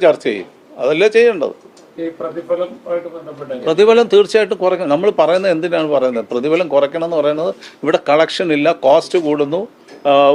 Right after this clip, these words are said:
Speaker 1: ഒ-, ഒരു രീതിയിലും കച്ചവടം നടക്കുന്നില്ല. അപ്പൊ പിന്നെ എന്ത് ചെയ്യണം? എല്ലാവരും കൂടെ വിചാരിച്ചാലല്ലേ നടക്കൂ.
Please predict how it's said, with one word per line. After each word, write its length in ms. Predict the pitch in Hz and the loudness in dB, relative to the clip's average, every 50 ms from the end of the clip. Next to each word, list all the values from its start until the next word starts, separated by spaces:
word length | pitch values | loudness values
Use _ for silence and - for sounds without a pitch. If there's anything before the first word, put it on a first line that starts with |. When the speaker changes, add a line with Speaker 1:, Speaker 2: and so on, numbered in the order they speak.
| - - 151 | 4 4 4
Speaker 1:
ഒ-, 200 | 156 156 156 151 - 147 | 6 6 6 4 4 2
ഒരു 140 | 151 165 190 185 180 | 4 4 4 4 4
രീതിയിലും 420 | 180 175 165 180 175 170 175 170 - - - - | 4 6 6 4 4 4 0 -4 -6 -6 -2 0
കച്ചവടം 400 | 180 175 - 180 180 180 180 165 160 | 0 2 4 4 4 4 4 2 2
നടക്കുന്നില്ല. 440 | 143 - - 147 127 139 139 135 - - - - - - 101 | 0 -2 -2 -4 -4 -2 -2 -2 -2 -2 -4 -10 -12 -12 -8
അപ്പൊ 160 | - - 143 135 | -6 -6 -4 -2
പിന്നെ 160 | 160 175 175 170 | -2 0 0 0
എന്ത് 100 | 175 180 202 | 2 4 4
ചെയ്യണം? 260 | 190 185 180 185 214 - _ _ _ _ _ _ _ _ _ _ _ _ - | 4 4 0 -4 -10 -14 _ _ _ _ _ _ _ _ _ _ _ _ -2
എല്ലാവരും 320 | 117 135 165 170 180 202 208 | 0 2 4 4 2 2 2
കൂടെ 120 | 220 220 214 202 | 2 4 4 6
വിചാരിച്ചാലല്ലേ 500 | 208 214 208 - - 220 214 214 220 208 196 | 4 4 2 2 -2 -2 -2 -2 0 0 0
നടക്കൂ. 260 | 170 165 - - | 0 0 -4 -10